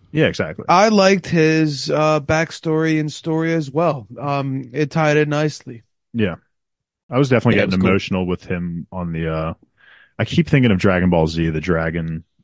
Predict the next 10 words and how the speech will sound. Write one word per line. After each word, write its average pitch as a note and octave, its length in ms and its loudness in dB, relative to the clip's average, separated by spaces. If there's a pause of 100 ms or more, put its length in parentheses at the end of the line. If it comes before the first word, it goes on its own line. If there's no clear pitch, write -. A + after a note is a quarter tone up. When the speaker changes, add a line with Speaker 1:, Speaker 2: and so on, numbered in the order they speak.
(120)
Speaker 3:
It, - 100 -20 (180)
literally, A2+ 420 -2
Speaker 1:
dragon F2 120 0
path. E2+ 420 -4 (160)
Speaker 3:
it's - 120 -16
the - 80 -8
same A#2 220 -4
fucking A#2 260 -8
thing. A2 380 -8 (280)
Speaker 1:
Yeah, F2 280 0